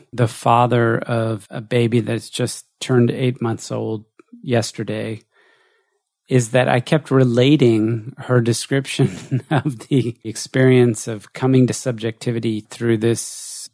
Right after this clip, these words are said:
non-objectival drive. And I kept thinking about seeing my daughter vocalize without words. So in other words, make noises, what is it, the pre-symbolic order that is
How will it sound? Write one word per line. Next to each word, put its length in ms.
non-objectival 1600
drive. 760
And 160
I 100
kept 320
thinking 440
about 480
seeing 1000
my 220
daughter 800
vocalize 1120
without 420
words. 420
So 340
in 80
other 160
words, 340
make 520
noises, 1200
what 140
is 140
it, 120
the 80
pre-symbolic 1080
order 600
that 400
is 300